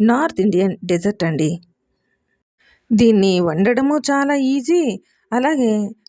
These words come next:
టేస్ట్ కూడా చాలా అంటే చాలా బాగుంటుంది. మరి ఎలా తయారు చేసేయాలో చూసేద్దామా? దీనికోసం నేను హండ్రెడ్ గ్రామ్స్ అంటే హాఫ్ కప్పు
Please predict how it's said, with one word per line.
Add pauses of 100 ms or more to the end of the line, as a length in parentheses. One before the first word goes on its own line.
(160)
టేస్ట్ (100)
కూడా (320)
చాలా
అంటే (160)
చాలా
బాగుంటుంది. (320)
మరి (300)
ఎలా
తయారు
చేసేయాలో (420)
చూసేద్దామా? (600)
దీనికోసం (100)
నేను (480)
హండ్రెడ్
గ్రామ్స్ (380)
అంటే (580)
హాఫ్ (120)
కప్పు